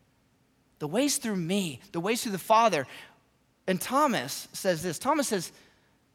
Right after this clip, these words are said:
"No, we don't know, Lord. We have no idea where you're going. So how can we know the way? How can we know the way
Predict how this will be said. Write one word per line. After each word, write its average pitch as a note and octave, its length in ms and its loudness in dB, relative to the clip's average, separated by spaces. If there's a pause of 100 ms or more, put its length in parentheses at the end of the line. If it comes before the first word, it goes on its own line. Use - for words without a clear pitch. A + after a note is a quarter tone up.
"No, B3+ 280 6
we D4+ 140 2
don't F4 220 4
know, A#3+ 240 6
Lord. D#3 440 4 (1300)
We D4 240 2
have D#4+ 140 4
no D4 420 8
idea C4 560 6
where G#3 160 -2
you're G3+ 240 4
going. D#3 480 2 (800)
So - 200 -6
how D#4 400 0
can C4 260 -2
we A3+ 160 -2
know F3+ 720 2 (540)
the E3+ 180 2
way? F#3+ 520 -2 (1200)
How C#4+ 180 -4
can G4 220 0
we D4 140 6
know C4+ 420 6
the G#3+ 140 2
way D#3+ 560 4